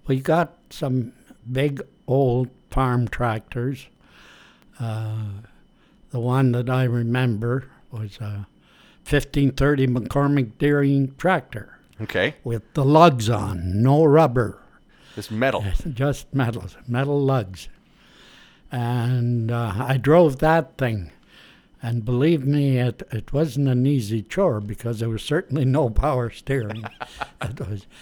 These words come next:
Speaker 1: when you tried to turn a corner with that, uh, it, it was, uh, a real heavy load. You had to,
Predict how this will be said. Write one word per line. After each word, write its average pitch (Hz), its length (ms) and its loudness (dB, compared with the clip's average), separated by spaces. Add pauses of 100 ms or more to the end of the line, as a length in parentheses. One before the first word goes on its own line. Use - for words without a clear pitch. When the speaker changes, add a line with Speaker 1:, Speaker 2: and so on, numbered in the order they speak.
(220)
Speaker 1:
when 131 200 2
you 135 140 2
tried 147 360 2
to 147 60 -2
turn 143 380 -2
a 127 60 0
corner 143 500 0
with 110 220 -6
that, 120 420 -4 (1200)
uh, 113 640 -6
it, 127 180 -6
it 143 160 -10
was, 127 400 -2
uh, 120 340 -2 (300)
a 110 100 -8
real 135 420 2
heavy 135 380 2
load. 127 520 0
You 104 160 -6
had 117 340 -6
to, 113 220 -4